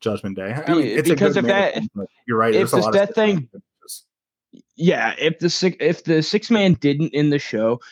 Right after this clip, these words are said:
Speaker 2: you know how it would have started. It would have been a twenty minute promo to start the show <laughs> of, uh, Judgment Day and Kevin Owens and Sami Zayn and Rhea Ripley stepping in front of Kevin Owens, and Kevin Owens gets scared, pisses his pants,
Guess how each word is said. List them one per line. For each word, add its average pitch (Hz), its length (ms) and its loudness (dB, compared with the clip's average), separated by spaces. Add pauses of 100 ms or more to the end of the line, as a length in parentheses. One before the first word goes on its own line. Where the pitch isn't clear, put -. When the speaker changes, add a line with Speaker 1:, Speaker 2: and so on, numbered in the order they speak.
(100)
Speaker 2:
you 143 120 4
know 151 140 4
how 147 260 4
it 139 100 -2
would 147 160 2
have 147 100 0
started. 143 400 2
It 123 80 2
would 131 100 2
have 123 60 -4
been 127 100 2
a 113 100 0
twenty 160 440 0
minute 160 260 0
promo 120 520 0
to 120 60 -2
start 139 380 0
the 143 140 0
show 117 420 0 (360)
<laughs> - 520 -14
of, 123 420 2 (240)
uh, 95 500 0 (920)
Judgment 151 500 2
Day 143 440 4
and 120 160 -2
Kevin 143 260 0
Owens 135 200 2
and 120 100 -8
Sami 139 240 2
Zayn 123 420 2
and 110 260 -2
Rhea 143 200 4
Ripley 139 320 2
stepping 143 380 0
in 127 100 0
front 135 240 0
of 127 80 -2
Kevin 127 260 0
Owens, 117 520 0
and 104 360 -2
Kevin 139 320 -2
Owens 131 220 2
gets 127 180 -4
scared, 127 460 2
pisses 151 320 0
his 127 120 -6
pants, 113 600 -2